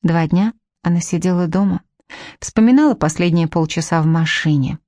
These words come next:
Из-за мороси на лобовом стекле свет фонаря был размыт, тускл, не нагл. Удивился,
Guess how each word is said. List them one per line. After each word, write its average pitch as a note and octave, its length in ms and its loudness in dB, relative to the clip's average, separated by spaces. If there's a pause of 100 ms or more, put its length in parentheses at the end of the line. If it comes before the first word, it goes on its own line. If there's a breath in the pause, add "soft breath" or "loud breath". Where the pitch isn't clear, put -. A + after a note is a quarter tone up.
(340)
Из-за F3 300 0
мороси F3+ 420 0
на E3 160 0
лобовом E3 380 0
стекле F#3+ 400 -2
свет F3 280 -4
фонаря E3 380 0
был D#3+ 180 0
размыт, E3+ 480 0 (460 soft breath)
тускл, A3+ 520 0 (480)
не F#3 220 4
нагл. C#3+ 600 -2 (880)
Удивился, F#3+ 600 0